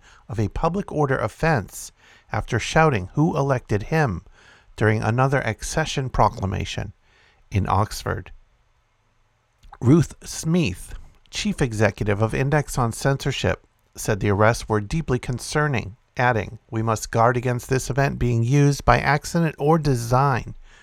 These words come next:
to erode in any way the freedom of expression that citizens of this country enjoy." Silky Carlo, director of Big Brother Watch, said police officers had a duty to protect people's right to protest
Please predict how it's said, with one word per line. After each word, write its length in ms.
to 140
erode 380
in 160
any 320
way 380
the 80
freedom 320
of 120
expression 640
that 160
citizens 500
of 120
this 160
country 460
enjoy." 680
Silky 440
Carlo, 520
director 420
of 160
Big 240
Brother 280
Watch, 540
said 240
police 320
officers 480
had 380
a 80
duty 600
to 120
protect 340
people's 340
right 260
to 100
protest 640